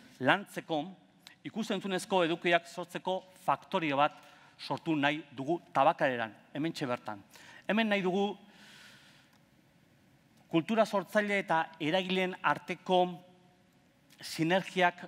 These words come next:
sortzen den gune faktoria bat abian jarri. Nik, e,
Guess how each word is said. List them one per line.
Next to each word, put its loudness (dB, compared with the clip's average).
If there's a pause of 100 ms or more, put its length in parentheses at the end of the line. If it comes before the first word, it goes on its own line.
sortzen -4 (180)
den -2 (280)
gune 2
faktoria -2
bat 2 (200)
abian 2 (360)
jarri. -2 (2000)
Nik, -4
e, 2